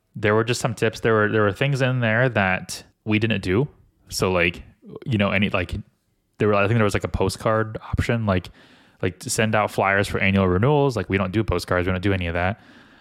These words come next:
And it was, like, connect with, like, local chambers of commerce. We don't do anything with that either. But, um, there were other things that were in, like, sprinkled in there, like,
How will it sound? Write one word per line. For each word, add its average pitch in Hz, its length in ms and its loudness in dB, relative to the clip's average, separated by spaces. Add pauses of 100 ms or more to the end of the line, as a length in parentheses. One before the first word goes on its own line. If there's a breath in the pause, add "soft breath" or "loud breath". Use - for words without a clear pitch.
(140 loud breath)
And 101 80 -2
it 98 60 2
was, 95 180 0
like, 92 180 0
connect 98 300 0
with, 98 140 0
like, 90 200 -2
local 95 300 -2
chambers 87 360 -4
of 87 100 -6
commerce. 107 680 0 (200)
We 90 100 -8
don't 85 120 -6
do 92 60 0
anything 95 180 2
with 92 120 0
that 101 140 2
either. 107 320 0 (220 loud breath)
But, 90 340 0 (120)
um, 90 580 0 (460)
there 110 180 0
were 151 260 2
other 139 180 0
things 92 280 -2
that 90 80 2
were 95 140 0
in, 104 280 -2
like, 92 180 -4
sprinkled 123 400 -2
in 82 120 -2
there, 78 220 -10 (140)
like, 85 260 -4